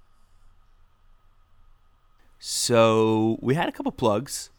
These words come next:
Um, w-, I'll, I'll recant just those plugs. Um, my YouTube channel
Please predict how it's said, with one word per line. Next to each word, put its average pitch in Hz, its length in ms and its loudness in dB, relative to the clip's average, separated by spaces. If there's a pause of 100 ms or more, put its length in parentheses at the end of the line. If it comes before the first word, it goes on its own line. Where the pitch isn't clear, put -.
(360)
Um, 104 680 -4
w-, 131 220 -10
I'll, 135 360 -6
I'll 147 120 2
recant 123 380 -4
just 117 200 -8
those 113 180 -2
plugs. 107 500 -6
Um, 104 520 -2 (340)
my 107 840 -2
YouTube 151 380 -6
channel 175 400 -4